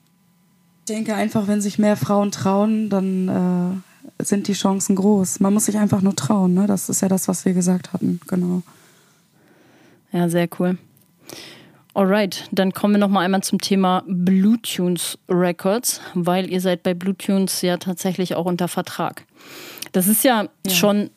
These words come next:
Speaker 2: ein größeres Label, auch ein sehr anerkanntes Label in der Szene und dementsprechend auch, glaub ich, ein großes Ziel für viele Künstler, entweder da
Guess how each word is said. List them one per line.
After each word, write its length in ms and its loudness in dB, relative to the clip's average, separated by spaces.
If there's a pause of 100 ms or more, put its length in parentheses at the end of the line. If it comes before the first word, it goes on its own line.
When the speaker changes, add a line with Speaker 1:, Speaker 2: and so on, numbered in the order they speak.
(100)
Speaker 2:
ein 200 0
größeres 560 0
Label, 280 2
auch 140 0
ein 100 -2
sehr 280 -2
anerkanntes 600 -2
Label 260 2
in 100 2
der 120 2
Szene 340 2
und 200 -2
dementsprechend 540 0
auch, 200 -2
glaub 220 0
ich, 120 -4
ein 60 -2
großes 580 -2
Ziel 420 4
für 180 -4
viele 260 0
Künstler, 720 2
entweder 360 0
da 340 0